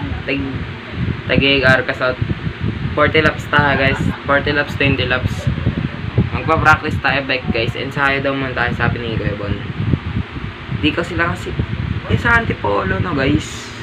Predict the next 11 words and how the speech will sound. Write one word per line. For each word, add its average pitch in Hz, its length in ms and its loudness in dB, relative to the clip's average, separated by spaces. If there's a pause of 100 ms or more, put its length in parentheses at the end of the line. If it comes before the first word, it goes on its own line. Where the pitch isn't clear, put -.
Di 170 180 0
ko - 80 2
ta-, 196 240 2
di 196 240 0
ko 208 240 0
ma-video 180 640 2
kasi 156 240 0
baka 156 240 0
malaglag 147 460 0
yung 139 100 -2
cellphone - 400 0